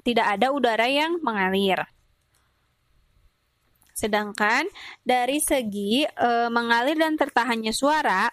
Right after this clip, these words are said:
termasuk syiddah, artinya kuat, karena ada di rumus baju di toko atika. Nah,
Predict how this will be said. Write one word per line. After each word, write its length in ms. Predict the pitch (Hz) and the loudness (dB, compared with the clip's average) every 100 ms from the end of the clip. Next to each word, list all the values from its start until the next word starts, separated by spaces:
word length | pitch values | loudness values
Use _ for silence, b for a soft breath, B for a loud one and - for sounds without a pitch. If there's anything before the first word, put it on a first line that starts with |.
| B B - | B B -4
termasuk 560 | 254 247 240 - 294 - | -2 0 -2 0 -2 -2
syiddah, 720 | - 302 269 233 220 196 202 | 0 0 0 0 0 0 -2
artinya 320 | - 226 262 | -2 -2 -2
kuat, 400 | - 262 240 - - | 0 0 0 -2 -4
karena 400 | 196 208 - 220 | -2 0 0 0
ada 160 | 202 | 0
di 140 | 233 240 | 0 0
rumus 460 | 226 202 226 - 208 | 0 0 -2 -4 -2
baju 480 | 214 202 185 254 | 0 0 0 -2
di 240 | 262 240 294 - b b _ _ _ - | 0 0 0 -4 b b _ _ _ -2
toko 640 | 247 247 247 _ - 240 - - | 0 0 -2 _ -2 0 0 -2
atika. 800 | - 233 - - 247 - - 202 - _ _ _ - | -2 -2 -2 -4 -4 -2 -2 -2 -4 _ _ _ -8
Nah, 320 | 196 208 175 | -2 -2 -2